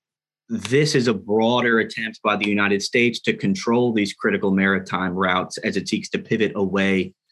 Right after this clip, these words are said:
to, you know, Asia, or I guess, you know, also now Eastern Europe. Um, but, uh, so his argument was, was, you know, here is Israel,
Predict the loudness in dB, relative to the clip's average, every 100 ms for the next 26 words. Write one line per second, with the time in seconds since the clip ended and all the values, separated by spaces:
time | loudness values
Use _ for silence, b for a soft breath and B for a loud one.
0 | _ _ _ 0 2 4 2 2 0 -4
1 | -12 _ -2 0 2 2 2 2 2 2
2 | 0 0 0 -2 -4 -8 -4 -2 -2 -4
3 | -4 -4 -2 -2 -4 -4 -2 0 -2 -6
4 | _ B B B B -10 -2 2 2 2
5 | 0 -4 b b b _ _ -2 2 2
6 | 2 0 2 2 4 4 4 2 2 2
7 | 2 2 0 -4 -4 -8 -12 0 2 2
8 | 2 4 4 2 0 2 2 2 2 -2